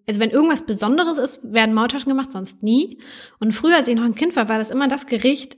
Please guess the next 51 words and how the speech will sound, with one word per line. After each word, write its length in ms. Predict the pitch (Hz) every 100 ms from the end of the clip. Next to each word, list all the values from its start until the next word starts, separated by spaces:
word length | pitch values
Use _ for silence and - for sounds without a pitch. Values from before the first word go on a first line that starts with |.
| _
das 460 | 220 214 - - -
meine 200 | 220 214
Mutter 240 | 220 277 269
vor-, 220 | - -
äh, 100 | 202
meine 220 | 214 214
Oma 200 | 254 302
vorbereitet 560 | - 277 254 214 196 -
hat, 200 | 226 - -
wenn 160 | 220
wir 100 | 220
zu 140 | 220 208
Besuch 260 | 202 247
kamen, 300 | - 170 185
weil 80 | 196
die 140 | 196 196
wohnt 160 | 202
so 100 | 196
sechs, 340 | 196 202 - - _ -
sieben 240 | 202 196
Autostunden 460 | 185 214 - 208 190
entfernt. 400 | 185 247 294 - - - - - - -
Und 120 | 233
wir 60 |
sind 100 | 240
dann 80 | 233
meistens 320 | 226 233 240 214
um, 260 | 202 202
morgens 300 | 208 214 208
um 80 | 180
acht 260 | 240 262 214
oder 140 | 196
um 80 | 190
neun 280 | 190 185 190
losgefahren 580 | 294 - 262 233 220 202
und 100 | 196
dann 100 | 190
kamen 260 | 208 208
wir 60 | 196
irgendwann 220 | 208 202
nachmittags 460 | 202 214 196 180 -
an 160 | 220
und 100 | 220
hatten 300 | 202 190 185 _
mega 360 | 208 240 285 254
Hunger. 320 | 254 226 240 269 - - - -
Und 100 | 214
dann 160 | 311 392
hatte 140 | 330
meine 240 | 262 247 262
Oma 300 | 285 247